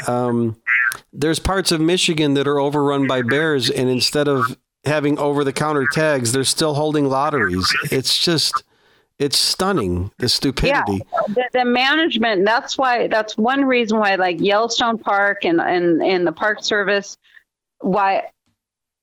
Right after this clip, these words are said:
Speaker 2: I cannot, they are the worst management,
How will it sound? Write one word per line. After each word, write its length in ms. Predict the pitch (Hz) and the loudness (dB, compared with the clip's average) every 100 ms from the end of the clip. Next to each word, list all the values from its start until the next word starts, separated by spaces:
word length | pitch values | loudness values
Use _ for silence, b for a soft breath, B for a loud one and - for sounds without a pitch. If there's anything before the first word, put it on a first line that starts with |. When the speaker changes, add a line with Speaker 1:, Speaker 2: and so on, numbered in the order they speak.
| _ - | _ -2
Speaker 2:
I 400 | 208 226 254 254 | 0 2 2 0
cannot, 500 | - 247 220 214 196 | -2 0 0 0 0
they 180 | 220 220 | 2 2
are 120 | 196 | 2
the 120 | 185 | 0
worst 480 | 180 190 233 254 - - | 0 0 0 -2 -4 -2
management, 1080 | 208 196 190 202 220 202 185 175 165 - | 0 2 2 2 2 2 0 0 0 -4